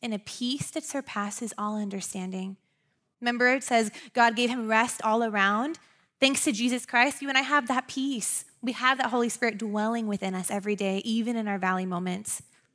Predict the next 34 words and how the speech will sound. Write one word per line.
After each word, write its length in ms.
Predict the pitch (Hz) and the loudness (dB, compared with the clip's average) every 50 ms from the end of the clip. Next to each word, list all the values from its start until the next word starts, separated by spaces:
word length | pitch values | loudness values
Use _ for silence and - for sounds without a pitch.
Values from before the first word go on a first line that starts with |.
| _ _ _ _ _ _ _ _ _ _ _ _ _ _ _ - | _ _ _ _ _ _ _ _ _ _ _ _ _ _ _ -8
And 140 | 226 220 214 | -8 -2 2
finally, 340 | - 233 226 226 233 226 | 2 4 4 4 2 0
we 120 | 226 226 220 | 0 0 0
become 320 | 185 220 214 - 220 208 | -2 -2 -4 -4 -6 -8
firm 500 | 190 - - 208 196 196 202 196 196 190 - _ _ _ - | -8 -10 -10 -8 -8 -6 -6 -8 -8 -10 -14 _ _ _ -8
in 80 | 208 202 | -6 -6
our 100 | 190 190 | -6 -6
faith. 480 | - - 214 - 226 202 - - - _ _ _ _ _ _ _ - | -8 -10 -10 -10 -10 -10 -12 -16 -20 _ _ _ _ _ _ _ 0
That 100 | 214 - | 0 0
firmness 460 | - - 247 240 240 247 240 220 - | 2 2 2 2 4 4 2 2 0
we 80 | 233 214 | -2 -4
talked 300 | - - 202 - - 262 | -2 -2 -2 -2 -2 -2
about 200 | 220 214 202 208 | 0 0 2 2
earlier, 520 | 214 214 214 226 233 247 247 269 285 294 - | 2 2 2 4 4 2 2 2 0 0 0
remember, 300 | 240 226 226 254 269 269 | 0 0 2 4 2 2
you 200 | 240 220 247 254 | 2 2 0 0
will 120 | 269 262 | 0 0
be 160 | 214 240 233 | 2 0 0
made 200 | 226 233 226 226 | 2 2 2 2
able 220 | 226 226 214 240 247 | 4 2 2 2 0
to 120 | - 247 226 | -2 -4 -6
stand 320 | - - 240 220 220 220 | -6 -4 -4 -4 -4 -2
firm. 420 | - 233 226 226 233 269 330 359 - - - - - - - _ _ - | 0 0 2 4 2 2 0 -2 -6 -10 -16 -16 -16 -18 -20 _ _ 2
As 260 | 226 233 240 240 240 | 4 4 4 4 4
we 140 | 277 277 226 | 2 2 2
develop 460 | 262 247 202 233 220 233 240 233 - | 2 2 4 6 6 6 4 2 0
this 180 | 220 208 - - | 0 0 0 -4
posture 540 | - - - 190 208 208 - - - 214 190 | -6 -2 0 0 0 0 -2 -4 -2 0 0
like 140 | 190 185 | 0 0
Jehoshaphat 640 | - 220 202 196 214 196 - 202 - 202 196 202 196 | -2 -2 -2 -2 -2 -4 -6 -6 -4 -4 -4 -2 -4
had, 380 | 185 202 196 196 190 196 190 - _ _ _ _ _ _ _ | -4 -4 -2 -2 -2 -2 -4 -6 _ _ _ _ _ _ _
we 80 | - 226 | -6 -4
become 380 | 202 247 233 - - 262 262 240 | -2 -4 -4 -4 -4 -6 -6 -6
firm. 560 | - - - 269 269 247 220 233 240 220 | -6 -6 -6 -4 -2 -2 -4 -4 -6 -12